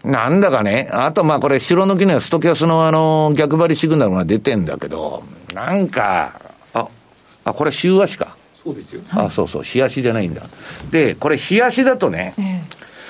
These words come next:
Speaker 2: 儲かるんかいっちゅうことで、その、チャンネルの上限下限まで行くと反転しやすいんですけど、
Speaker 1: はい。
Speaker 2: 実はそんなに逆張りで機能しないんです、日足っていうのは。で、週足で見てもらうと、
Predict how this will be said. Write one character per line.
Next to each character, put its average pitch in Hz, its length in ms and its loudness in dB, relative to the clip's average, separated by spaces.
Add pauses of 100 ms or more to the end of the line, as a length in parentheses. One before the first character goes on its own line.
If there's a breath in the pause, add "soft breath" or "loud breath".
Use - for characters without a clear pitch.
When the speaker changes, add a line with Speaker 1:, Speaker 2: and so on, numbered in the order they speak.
(180 loud breath)
Speaker 2:
儲 208 240 2
か 233 100 4
る 220 120 2
ん 165 100 4
か 107 80 2
い 98 60 2
っ 85 40 0
ち - 140 -12
ゅ 101 80 0
う 98 60 0
こ 104 120 0
と 95 140 -2
で、 101 380 0
そ 127 180 -2
の、 123 260 0 (320 loud breath)
チ 170 100 -2
ャ 196 100 0
ン 220 40 2
ネ 247 100 4
ル 247 160 4
の 240 180 2 (220)
上 196 260 4
限 240 220 2
下 226 120 2
限 240 220 2
ま 208 120 2
で 104 100 0
行 90 100 -2
く 98 60 -8
と 101 120 2
反 151 260 0
転 190 240 2
し - 100 -4
や 208 100 4
す 208 140 -2
い 196 60 4
ん 127 60 4
で 85 80 -2
す - 120 -10
け 160 60 -14
ど、 156 120 -8
Speaker 1:
は 180 260 -4 (200)
い。 113 80 0
Speaker 2:
実 214 260 2
は 196 80 2
そ 185 180 2
ん 196 80 0
な 190 120 2
に 190 200 2
逆 160 280 2
張 180 140 4
り 170 100 4
で 160 100 2
機 196 220 0
能 156 160 4
し - 180 0
な 165 120 4
い 151 60 4
ん 113 60 2
で - 80 0
す、 - 100 -8
日 98 200 0
足 - 220 -2
っ - 20 -12
て - 80 -2
い - 20 0
う - 40 -4
の 123 100 -4
は。 - 80 -6 (640 loud breath)
で、 220 360 2 (580 loud breath)
週 269 580 4
足 254 240 4
で 247 140 4
見 247 180 2
て 185 100 2
も 80 200 -6
ら 64 100 -12
う 67 140 -12
と、 - 500 -4